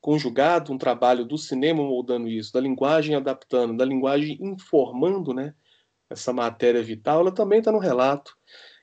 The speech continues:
Então, assim, isso reflete pra mim, e a duração, né, também, era, era, era isso, né? A, a longa duração do, do relato, pra mim, era uma forma de, ao mesmo tempo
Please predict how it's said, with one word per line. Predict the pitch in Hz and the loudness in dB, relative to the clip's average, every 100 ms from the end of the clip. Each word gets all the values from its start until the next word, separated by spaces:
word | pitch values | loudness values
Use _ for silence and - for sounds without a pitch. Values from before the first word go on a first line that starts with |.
| - | -10
Então, | 135 - 185 | -4 2 4
assim, | 180 - 143 127 117 _ _ _ _ _ - - - | 4 0 -2 -2 -4 _ _ _ _ _ -20 -16 -6
isso | 160 160 202 190 185 175 160 151 | -4 -2 0 4 8 8 8 6
reflete | 139 135 151 170 175 | 4 0 2 4 2
pra | - 131 | -4 -4
mim, | 123 120 110 | -4 -4 -4
e | 135 | 2
a | 160 | 2
duração, | 151 127 110 - 170 190 | 2 -2 -4 -2 -2 0
né, | 147 160 180 _ - _ - | -2 -4 -6 _ -20 _ -6
também, | 117 113 170 180 160 _ _ _ _ | -2 0 2 0 -6 _ _ _ _
era, | - 135 156 156 156 151 147 139 131 127 123 104 69 57 50 - - | 0 4 6 6 6 4 4 4 4 4 2 0 0 -4 -8 -12 -6
era, | - 143 139 | 0 0 2
era | 165 190 | 2 4
isso, | 190 190 - | 0 -4 -4
né? | 127 131 165 - | -2 0 -2 -6
A, | - 120 101 113 | -8 -6 -4 -2
a | |
longa | 123 143 185 | 2 4 4
duração | 151 135 120 - 123 | 4 2 2 0 -2
do, | 123 117 | 0 -4
do | 113 | -4
relato, | 120 117 131 - | -2 0 0 0
pra | 139 | -4
mim, | 131 | 0
era | 147 | 0
uma | 160 | -2
forma | - 151 156 | 0 0 2
de, | 147 156 165 - - - - | 0 0 -2 -4 -20 -20 -4
ao | 131 | 2
mesmo | 135 156 165 | 4 2 0
tempo | 151 131 131 127 117 | 0 0 0 -4 -12